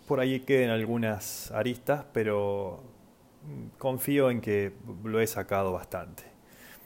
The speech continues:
Y hoy cuando lo escucho me causa gracia. Antes tal vez me causaba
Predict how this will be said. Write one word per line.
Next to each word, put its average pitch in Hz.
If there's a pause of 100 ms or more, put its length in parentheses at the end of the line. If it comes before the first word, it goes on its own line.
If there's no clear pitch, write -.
(500)
Y 151
hoy 165
cuando 143
lo 127
escucho 143 (120)
me 104
causa 104
gracia. 113
Antes 131
tal 110
vez 110
me 110
causaba 101